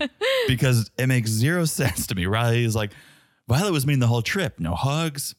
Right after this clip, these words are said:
Speaker 2: no kisses, nothing. But the night before I left, Violet came back to me on her own and we got intimate."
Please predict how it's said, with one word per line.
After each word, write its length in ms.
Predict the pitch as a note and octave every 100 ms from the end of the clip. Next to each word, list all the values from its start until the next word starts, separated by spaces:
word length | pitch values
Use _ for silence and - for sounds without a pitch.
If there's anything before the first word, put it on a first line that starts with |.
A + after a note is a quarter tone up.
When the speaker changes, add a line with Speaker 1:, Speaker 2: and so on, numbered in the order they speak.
| _ _ -
Speaker 2:
no 140 | F2
kisses, 600 | E2+ C3+ C#3+ C#3 D#3+ D3+ - -
nothing. 460 | G#2 D#3+ - - - -
But 140 | G2
the 80 | G2+
night 240 | G#2 A#2+
before 240 | A#2 A2+ B2
I 120 | B2
left, 360 | D3 F#3 E3+ - _
Violet 440 | - - G#2+ A2+ A2+ _ _
came 240 | - G#2+ A#2
back 260 | C3 C#3 -
to 80 |
me 120 | C#3 C#3+
on 140 | C#3+
her 180 | C3+ C#3
own 440 | A3 D#3 G#2+ D3 - _ _ _ _ _ _ _ _ _
and 120 | B2 B2+
we 100 | B2+
got 160 | A#2+
intimate." 420 | A2 F#2+ - G1+